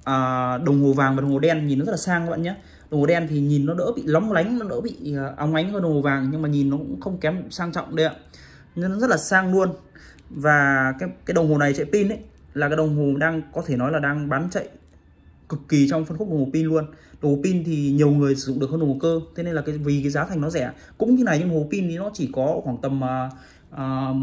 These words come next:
mấy triệu thôi, triệu rưỡi, hai triệu thôi. Đây ạ, đây là cái đồng hồ pin của bên mình. Bán, à,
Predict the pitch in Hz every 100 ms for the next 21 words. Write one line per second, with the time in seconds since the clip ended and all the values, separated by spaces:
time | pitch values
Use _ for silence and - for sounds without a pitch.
0 | 131 127 131 - 147 175 - 165 190 196
1 | 160 - - - 165 170 226 220 220 185
2 | 185 185 - 180 165 175 160 160 190 151
3 | 165 143 139 - - - - - - 151
4 | 202 240 208